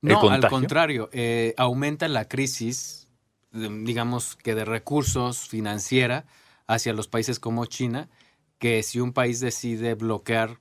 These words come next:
Speaker 2: cualquier intercambio comercial o migratorio con
Speaker 1: Le quita
Speaker 2: China
Speaker 1: dinero.
Speaker 2: o con otro país, pues China se ve en la imposibilidad de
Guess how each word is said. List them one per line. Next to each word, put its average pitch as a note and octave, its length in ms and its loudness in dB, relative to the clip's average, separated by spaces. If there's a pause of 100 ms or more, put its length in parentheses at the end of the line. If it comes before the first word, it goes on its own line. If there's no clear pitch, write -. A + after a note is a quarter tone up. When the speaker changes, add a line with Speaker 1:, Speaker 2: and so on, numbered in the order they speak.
Speaker 2:
cualquier G#2+ 640 -4
intercambio A2 600 -4
comercial G#2+ 580 -4
o G2+ 60 -6
migratorio A2+ 640 -2
con A#2+ 100 0
Speaker 1:
Le G#2+ 60 4
quita - 260 4
Speaker 2:
China F#2 140 4
Speaker 1:
dinero. A2 240 6
Speaker 2:
o - 20 -2
con A2 100 -2
otro B2+ 280 -4
país, D3 400 0 (340)
pues A#2 160 0
China B2+ 240 -2
se A#2+ 140 -2
ve A2+ 100 -2
en A#2 80 -4
la A#2 240 -2
imposibilidad A#2 840 -2 (300)
de C3 480 0